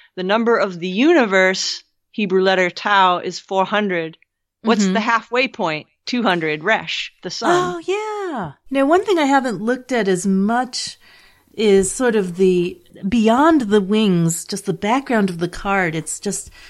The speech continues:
Speaker 2: this abstract sort of waves of glowing emerald green and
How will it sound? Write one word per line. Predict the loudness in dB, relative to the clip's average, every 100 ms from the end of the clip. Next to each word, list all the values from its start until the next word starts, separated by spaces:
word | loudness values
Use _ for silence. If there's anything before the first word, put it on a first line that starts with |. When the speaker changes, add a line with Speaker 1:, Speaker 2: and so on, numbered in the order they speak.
| -10
Speaker 2:
this | -8 -6 -4
abstract | 0 0 -2 -2 2 2 0 -2 -4 -6 _ _ _
sort | -4 0 0
of | -2 -6 _ -12
waves | -4 4 6 6 4 2
of | -4 -4 -8 -8
glowing | 0 4 6 6 4
emerald | 4 2 4 2 -2 -8 _ -4
green | 0 2 2
and | 2 2 0